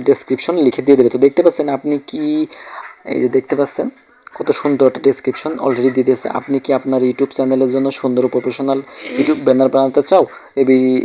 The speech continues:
এই ভিডিওতে আমি দেখিয়েছি সহজে কীভাবে মোবাইল কম্পিউটারে।" তো দেখতে পাচ্ছেন বিস্তারিত আরও আছে অনেক বড় সুন্দর একটা ডেসক্রিপশন।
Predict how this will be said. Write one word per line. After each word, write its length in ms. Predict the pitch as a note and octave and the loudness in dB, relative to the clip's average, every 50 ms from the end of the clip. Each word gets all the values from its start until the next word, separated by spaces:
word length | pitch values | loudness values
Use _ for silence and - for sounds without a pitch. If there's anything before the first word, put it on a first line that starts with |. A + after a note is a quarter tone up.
| - C3+ | 2 2
এই 60 | B2+ C3+ | 2 2
ভিডিওতে 260 | C3 C3+ C3+ C3 - C#3+ C3+ | 2 2 2 2 2 2 2
আমি 100 | C#3 C3+ C3 | 2 4 2
দেখিয়েছি 360 | C3 B2 - C3+ C3+ B2+ - D3 C3+ - | 2 2 2 0 0 0 -2 -6 -4 0
সহজে 260 | C#3 B2 B2 C3 C#3 C3 | 2 2 2 2 0 0
কীভাবে 200 | C3 B2+ B2 C3 C3 B2+ | 0 0 0 2 0 2
মোবাইল 240 | B2 B2+ B2+ B2+ B2+ - | 2 2 2 2 2 0
কম্পিউটারে।" 480 | C3+ B2 A#2+ C3 - C3 C3 C3 C#3+ D3+ - - - - - _ | -4 -4 -2 0 2 2 2 2 2 0 0 -2 -10 -20 -4 _
তো 40 | F3+ E3 E3 | 2 2 2
দেখতে 140 | E3 - E3+ | 4 6 4
পাচ্ছেন 200 | E3+ E3+ - F3+ E3 D#3 | 4 4 4 2 0 0
বিস্তারিত 300 | D3+ - - D3 D3 C#3+ D#3+ D3+ | 0 0 0 0 2 4 4 4
আরও 120 | C#3+ D3+ D3 D3 | 4 4 2 2
আছে 100 | C#3+ - D3+ C#3+ | 0 0 -4 -4
অনেক 100 | C#3+ C#3 C#3 | -2 0 0
বড় 100 | C#3 C3+ C3+ - | 0 0 -2 -2
সুন্দর 200 | C#3+ C#3+ C#3 C#3 C#3 C#3+ | -4 -4 -4 -2 -2 -4
একটা 120 | - C#3+ C3+ C3+ | -4 -2 -2 -2
ডেসক্রিপশন। 400 | B2+ - - - C#3 - - | -2 -2 -6 -12 -10 -10 -10